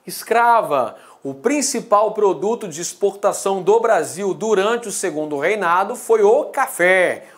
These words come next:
O café foi o produto que sustentava a nossa balança comercial. O principal produto de nossa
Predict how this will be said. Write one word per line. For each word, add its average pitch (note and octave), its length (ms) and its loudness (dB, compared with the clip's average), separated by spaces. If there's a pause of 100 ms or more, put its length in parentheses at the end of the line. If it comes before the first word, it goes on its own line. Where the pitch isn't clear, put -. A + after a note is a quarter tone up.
(140)
O G#2 60 -20
café E3+ 960 0 (140)
foi G3 180 0
o G3 100 2
produto G3+ 600 -2
que G#3 120 -14
sustentava G#3+ 1500 0
a F#3+ 180 4
nossa E3 720 -2 (200)
balança F3 760 2
comercial. F#3 800 0
O - 40 -6
principal E3+ 800 0
produto A#3 800 -2 (260)
de E3 100 -8
nossa F#3 420 -2